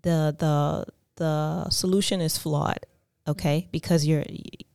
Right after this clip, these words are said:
all he hears is a nag, a nag, a nag, a nag. The solution is flawed. So we need to get to a point, um,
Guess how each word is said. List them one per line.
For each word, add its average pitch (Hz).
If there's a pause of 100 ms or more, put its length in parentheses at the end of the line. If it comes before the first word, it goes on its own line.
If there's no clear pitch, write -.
(260)
all 190
he 196
hears 175
is 156
a 151
nag, 147
a 151
nag, 147
a 156
nag, 147
a -
nag. 208
The 147
solution 156
is 139
flawed. - (420)
So 185
we 185
need 196
to 175
get 160
to -
a 160
point, - (380)
um, 151